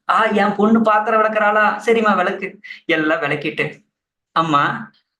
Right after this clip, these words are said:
நான் உன் பாத்திரங்களை எல்லாம் விளக்கினேன் தானே?" "ஆமா மகளே, ஆமாம், விளக்கினாய்." "சரி, நான் கேட்பதெல்லாம் இப்போது நீ வாங்கி தர வேண்டும், இல்லை என்றால் நீ அம்மாவே கிடையாது, சும்மா" அப்படின்னு சொல்லி என்ன பண்றான்? சண்டை போடுறான். இது கர்ம யோகாவா?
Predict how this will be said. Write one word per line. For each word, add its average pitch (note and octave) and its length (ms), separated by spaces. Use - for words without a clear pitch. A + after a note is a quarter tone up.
நான் D#3 200
உன் D3 80
பாத்திரங்களை F#3 520
எல்லாம் F#3+ 180
விளக்கினேன் F3 420
தானே?" F#3 260
"ஆமா G#3+ 440
மகளே, E3 300
ஆமாம், D3+ 540
விளக்கினாய்." D#3+ 560
"சரி, C#3+ 560
நான் D#3 260
கேட்பதெல்லாம் G3+ 560
இப்போது F#3 200
நீ D#3 100
வாங்கி E3+ 300
தர D#3 180
வேண்டும், C3 500
இல்லை E3+ 200
என்றால் E3 260
நீ F#3 100
அம்மாவே G3 400
கிடையாது, C#3 440
சும்மா" G#3 580
அப்படின்னு G#3+ 280
சொல்லி A#3 240
என்ன A#3+ 140
பண்றான்? G3 520
சண்டை A3+ 360
போடுறான். - 340
இது C4 220
கர்ம C4 300
யோகாவா? B3 800